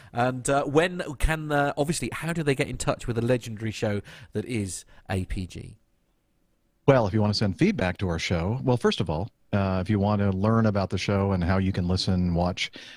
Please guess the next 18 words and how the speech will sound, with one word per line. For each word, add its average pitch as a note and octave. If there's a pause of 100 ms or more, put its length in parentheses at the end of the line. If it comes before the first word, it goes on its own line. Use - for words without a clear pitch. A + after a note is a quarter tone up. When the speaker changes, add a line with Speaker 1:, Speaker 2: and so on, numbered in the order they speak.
(160)
Speaker 2:
you G2
can, F2+
uh, F2+
head G2+
over F#2
to F#2+
airline G2
pilot A2+
guide G#2+
dot G2
com. C3
That's -
our F2+
website. C3+ (680)
And, F#2
of E2+
course, F2
uh, E2+